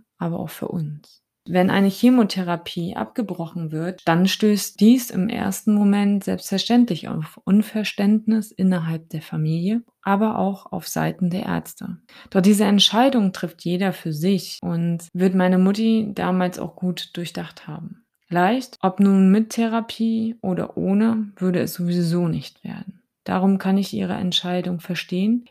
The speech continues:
wenigstens wieder etwas Lebensqualität zurückzuerlangen. Und Essen, machen wir uns nichts vor, ist nun mal Genuss und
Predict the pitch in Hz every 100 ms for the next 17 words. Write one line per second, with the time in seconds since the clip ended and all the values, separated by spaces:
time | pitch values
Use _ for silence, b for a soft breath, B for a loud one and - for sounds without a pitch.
0 | B 196 196 - 208 - 190 196 - 196
1 | - 185 - 170 165 160 160 - 156 160
2 | - 160 151 - 165 156 156 - - -
3 | 160 - 170 - 180 - 170 - 262 311
4 | 247 175 156 170 185 180 175 160 - -
5 | 175 220 - - 226 214 180 160 175 165
6 | 160 160 170 196 - - - - 160 160
7 | 156